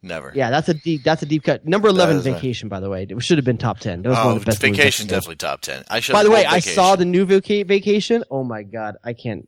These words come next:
Speaker 2: I can't do it.
Speaker 1: No,
Speaker 2: It's
Speaker 1: it's bad.
Speaker 2: It's not that, I, I don't know if it's bad or it's just, like, not, it's ruining the best, one of the best comedies ever by not being as good. I'm not saying it's bad. For a new
Speaker 1: Yeah.
Speaker 2: generation, maybe they're gonna dig it,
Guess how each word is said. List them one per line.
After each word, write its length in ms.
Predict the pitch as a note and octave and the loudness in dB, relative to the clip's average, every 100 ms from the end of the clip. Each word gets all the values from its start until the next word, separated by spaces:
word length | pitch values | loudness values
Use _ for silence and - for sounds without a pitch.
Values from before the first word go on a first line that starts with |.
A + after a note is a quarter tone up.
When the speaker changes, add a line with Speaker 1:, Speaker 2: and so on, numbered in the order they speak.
| - | -12
Speaker 2:
I 120 | G#2+ | -12
can't 220 | - F2+ | -8 -8
do 140 | F2+ F#2+ | -6 -6
it. 140 | - _ _ A2 | -6 _ _ -2
Speaker 1:
No, 300 | A2+ B2+ C3 | 2 2 2
Speaker 2:
It's 120 | A2+ | 0
Speaker 1:
it's 40 | - | -2
bad. 360 | G#2 A#2 B2+ - _ _ - - | 0 0 -2 -10 _ _ -18 -2
Speaker 2:
It's 220 | A3 C#4+ D4+ | 2 2 4
not 260 | D4 C#4+ | 4 2
that, 140 | C4+ - | 0 0
I, 280 | - - B3+ | -2 2 2
I 40 | |
don't 100 | D4 | 6
know 100 | D4 | 6
if 80 | C4 | 4
it's 140 | G#3 | 0
bad 480 | D#3 G#3+ A#3 B3+ C#4 | -4 -4 -2 2 2
or 180 | D#3 A3 | 6 6
it's 120 | G#3+ | 4
just, 220 | A#3 G#3+ | 2 0
like, 160 | A3 F3+ | 0 0
not, 420 | A3 B3 B3 A#3 - _ _ _ _ _ | -2 -6 -4 -6 -12 _ _ _ _ _
it's 160 | G3+ G#3 | 0 2
ruining 680 | G#3 C4+ C#4 C#4 B3+ A3+ F3 | -4 -4 0 2 6 6 4
the 80 | D#3 | 4
best, 380 | F#3+ F3 - - D3+ - - | 2 2 -4 -18 -20 -20 -2
one 100 | G3+ | 0
of 20 | G3 | 2
the 80 | |
best 180 | F#3 F#3 | 0 -2
comedies 400 | - F3+ D3+ C#3 - | -2 0 0 -2 -4
ever 380 | D3 F3+ E3 D3+ | 0 2 4 4
by 160 | D3 | 4
not 200 | D3+ D#3 | 2 0
being 220 | D3+ D3 C3 | 0 0 -2
as 140 | A2+ | -4
good. 320 | B2+ G2+ E2 - _ _ - | -4 -4 -8 -18 _ _ -8
I'm 260 | C#4+ A#3 C#4 | -4 0 2
not 140 | C4 | 2
saying 180 | C4 C4 | 0 2
it's 120 | A#3+ | 2
bad. 420 | F#3+ A#3+ A#3 D3+ B2+ | 2 2 4 2 2
For 100 | E3+ | 2
a 40 | |
new 100 | G3 | 2
Speaker 1:
Yeah. 40 | G#3+ | 2
Speaker 2:
generation, 500 | A3 G#3+ A3+ B3 F3+ | 4 4 2 0 -2
maybe 220 | G3 A3 | -2 0
they're 100 | G3+ | 0
gonna 180 | G3 C#3+ | 0 -2
dig 300 | B2 D#3 G#3 | 0 0 4
it, 280 | A#3 B3 | 2 0